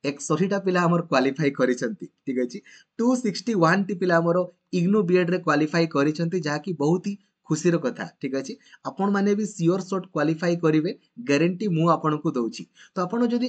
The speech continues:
ଇଗ୍ନୁର ଅଫିସିଆଲ ୱେବସାଇଟକୁ ଯିବେ ନା, ଇଗ୍ନୁ ଡଟ୍ ଏସି ଡଟ୍ ଇନ୍, ତ ଆପଣ ଦେଖିପାରିବେ ଆପ୍ଲିକେସନ ଫର୍ମ ଫର୍ ବିଏଡ୍ ଆପଣଙ୍କର ଆସିଯାଇଛି। ମନେ ରଖନ୍ତୁ,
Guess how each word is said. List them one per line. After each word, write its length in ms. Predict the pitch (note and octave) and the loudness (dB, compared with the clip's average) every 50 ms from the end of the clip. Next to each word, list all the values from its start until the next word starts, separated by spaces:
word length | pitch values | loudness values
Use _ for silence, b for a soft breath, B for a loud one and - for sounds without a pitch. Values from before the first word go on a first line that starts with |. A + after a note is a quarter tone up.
| - - - | -4 -2 -2
ଇଗ୍ନୁର 340 | F#3 E3+ F#3 G3+ A#3 A#3+ B3 | 0 2 2 2 2 2 2
ଅଫିସିଆଲ 460 | G#3+ D#3 - - A3 G#3 - A#3 E3+ - | 2 0 -2 -4 -6 -4 -2 -2 0 0
ୱେବସାଇଟକୁ 580 | C#3+ C3+ B2+ C3 - - E3 F3+ F3+ - - A3 | 0 -2 -2 -4 -2 0 0 0 0 -2 -6 -6
ଯିବେ 240 | E3 C3+ C3+ D3+ D3+ | -4 -2 0 0 0
ନା, 120 | B2+ C3+ - - _ _ | 0 -4 -8 -12 _ _
ଇଗ୍ନୁ 280 | E3 E3+ D3+ E3 F#3+ G#3+ | 0 0 2 2 0 2
ଡଟ୍ 260 | G3+ G3+ G#3 G#3+ G#3 b b b b b b _ - | 2 2 0 0 -2 b b b b b b _ -6
ଏସି 260 | C#3 C#3 C#3 - G#3+ | -6 -4 -4 -4 -2
ଡଟ୍ 260 | F3 F#3+ G3+ G3+ G3 - | 0 0 0 -2 -2 -4
ଇନ୍, 180 | - F#3+ F3 E3+ F3 E3+ | -2 0 0 -2 -2 -2
ତ 40 | F3+ | -4
ଆପଣ 200 | E3+ E3 F3+ G3+ F#3+ | -4 -2 -2 -2 -2
ଦେଖିପାରିବେ 560 | D#3 C#3 - A#3 A3+ A3 F3 C#3 C3 A#2+ D3 D3 - b b b b b b _ _ D3+ | -2 -2 -4 -4 -2 0 2 2 2 0 -2 -2 -4 b b b b b b _ _ -4
ଆପ୍ଲିକେସନ 640 | D#3+ D#3 - A3 C4 C4+ C4 A#3+ A#3 - B3 A#3+ A#3+ A#3+ | -4 -2 -2 -4 -4 -2 -2 -2 -2 -2 -2 -4 -4 -4
ଫର୍ମ 400 | - F3 F3 F#3+ G#3 G#3 G#3 F#3+ | -2 -2 0 0 0 -4 -6 -8
ଫର୍ 300 | - - G3 G3 G3 G#3 b b b b b - - A#2+ | -6 -6 -6 -6 -6 -8 b b b b b -20 -6 -2
ବିଏଡ୍ 360 | D3+ E3 F3+ F#3+ G3 F#3 - - - _ _ _ | 2 2 4 2 2 0 -2 -6 -12 _ _ _
ଆପଣଙ୍କର 440 | - - - E3+ D#3+ D#3 D#3 F3+ F#3 | -12 -4 -2 0 0 0 0 0 -2
ଆସିଯାଇଛି। 560 | D#3 A#2+ A#2 - C3 B2+ A#2 A2 G2+ - - E2+ - | -2 -2 -2 -2 -2 0 0 -2 -4 -8 -14 -18 -10
ମନେ 220 | B2 C#3+ D#3+ G3 A3+ | -4 0 0 2 2
ରଖନ୍ତୁ, 400 | A#3 A#3 - B3+ B3 A#3+ - | 0 0 0 0 0 0 -2